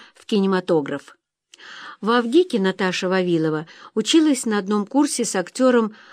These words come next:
Владимиром Шевельковым, Гардемарином Никитой из фильма "Гардемарины вперед", который был к тому времени уже хорошо известен по фильмам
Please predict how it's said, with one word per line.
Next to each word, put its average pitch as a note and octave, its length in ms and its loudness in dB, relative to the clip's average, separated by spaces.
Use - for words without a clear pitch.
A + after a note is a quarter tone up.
Владимиром G#3+ 680 2
Шевельковым, G#3+ 1000 2
Гардемарином G3+ 880 2
Никитой B3 640 -2
из G#3+ 200 -4
фильма G3+ 420 0
"Гардемарины G3 760 2
вперед", G3+ 600 0
который F#3+ 380 -2
был C#4+ 240 4
к - 80 -14
тому F3+ 240 0
времени E3 500 0
уже G3 240 0
хорошо F#3 460 -2
известен G#3+ 520 -2
по G#3+ 160 -4
фильмам F3+ 540 -2